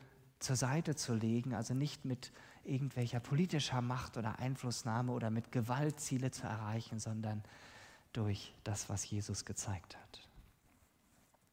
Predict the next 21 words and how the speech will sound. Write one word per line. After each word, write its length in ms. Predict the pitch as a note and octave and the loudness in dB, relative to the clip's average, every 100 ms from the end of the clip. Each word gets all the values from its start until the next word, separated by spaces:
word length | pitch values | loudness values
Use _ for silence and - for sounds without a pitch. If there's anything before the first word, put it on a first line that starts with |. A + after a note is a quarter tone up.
| - - - - - - - | -20 -18 -18 -20 -20 -20 -2
Dann 140 | C3 C3 | 4 8
gab's 280 | C#3 C#3+ | 8 8
noch 160 | D3 A#2 | 6 6
einen 220 | C3 B2 | 6 4
anderen 420 | - D#3+ G3 F3+ | 6 4 6 6
Jakobus, 720 | D3 C3+ - F3+ F3 F3 D#3+ - | 4 2 2 2 4 2 0 2
der 140 | B2+ | 0
taucht 460 | - D3 E3 - - | 2 2 2 0 0
nur 100 | B2+ | 2
an 140 | B2+ | 4
ganz 320 | C3 F3+ - | 4 4 4
wenigen 420 | C3 D#3+ E3 D3 | 6 8 6 4
Stellen 440 | C3 - B2 C#3+ C3+ | 0 2 4 4 4
auf, 340 | A2+ B2+ - | 2 0 -2
ohne 220 | B2+ C3 | 0 2
dass 220 | A#2 A2+ G2+ | 4 2 0
weiter 320 | A#2+ C3 B2+ | 0 2 0
über 180 | A#2 A2+ | 2 2
ihn 200 | A2+ A#2 | 2 0
gesprochen 560 | G#2+ - C#3 D3+ E3 | -2 0 -2 0 0
wird. 340 | D3+ E3+ - | 2 2 -2